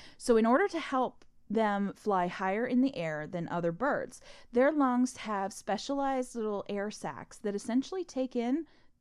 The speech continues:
double the amount of air that other little creature, creatures like mice, for example, might breathe in. So the birdies, they would display symptoms far before a human would notice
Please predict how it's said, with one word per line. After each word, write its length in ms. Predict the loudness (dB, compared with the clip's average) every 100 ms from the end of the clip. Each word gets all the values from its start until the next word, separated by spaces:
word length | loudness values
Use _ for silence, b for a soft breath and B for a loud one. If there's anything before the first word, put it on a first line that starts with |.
| _
double 580 | -6 0 4 6 6 4
the 200 | 0 0
amount 520 | 2 2 0 -4 -6 -6
of 160 | -6 -4 -4
air 400 | -4 -4 -6 b b b -6
that 340 | 0 0 0 -2
other 480 | 0 2 2 0 -2
little 220 | -4 -2 -2
creature, 520 | -4 -6 -2 -2 -4 -6
creatures 440 | -8 -4 -8 -4
like 300 | -2 -2 -6 -20 _ -6
mice, 480 | -4 -4 -6 -10 -8
for 200 | -4 -4
example, 680 | -4 -6 -6 -6 -6 -6 -6
might 280 | -6 -6 -6
breathe 260 | -6 -4
in. 240 | -6 -10 -16 _ b b b b
So 160 | -4 0
the 100 | 2
birdies, 460 | 4 4 2 -4 -16 _ _ -2
they 160 | 2 4
would 320 | 4 2 -6 _ _ _
display 420 | -2 0 0 2
symptoms 840 | 2 2 2 4 2 0 -2 -4 -14 -20 _ -20 _ _ _ _
far 480 | 2 6 8 10 8
before 520 | 6 4 2 4 4
a 80 | 2
human 600 | 0 4 6 6 4 0
would 160 | 2
notice 400 | 2 2 2 -2